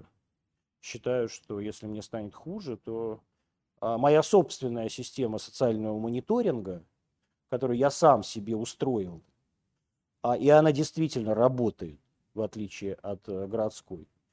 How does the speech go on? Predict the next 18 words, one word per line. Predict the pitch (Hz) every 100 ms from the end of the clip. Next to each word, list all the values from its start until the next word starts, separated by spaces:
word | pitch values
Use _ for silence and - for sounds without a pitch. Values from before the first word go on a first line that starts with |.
| _ _ _ _ -
а, | 110 117 117 113
позволит | 131 131 151 156 110 127
мне, | 147 202 233
э, | 196 127 95 104 104 104 98
так | 101
сказать, | - 98 95
себе, | - 110 107
свою | - 120 117 120 113
тушку, | - 185 - - 113 107 92
и | 110 95 98
в |
случае | - 120 - 104
чего, | - 127 151 170
переправить | 110 104 123 139 113 - -
в, | 90 101 101 95 95 90
э, | 95 92 90 - _ _ _ _ _ _ _ _ _ _ _ _ 113
нормальную | 113 117 135 117 101
клиническую, | 104 101 110 - - 92